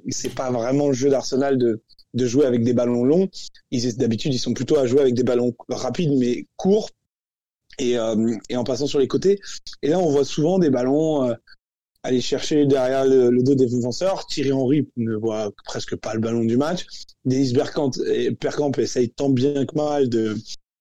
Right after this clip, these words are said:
de, d'exister au milieu du, du,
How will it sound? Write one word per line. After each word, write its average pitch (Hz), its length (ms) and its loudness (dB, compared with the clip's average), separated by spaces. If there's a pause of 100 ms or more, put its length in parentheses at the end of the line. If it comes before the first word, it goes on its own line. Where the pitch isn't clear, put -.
(360)
de, 120 680 2 (720)
d'exister 165 680 2
au 165 140 6
milieu 147 280 2
du, 139 200 2
du, 120 300 0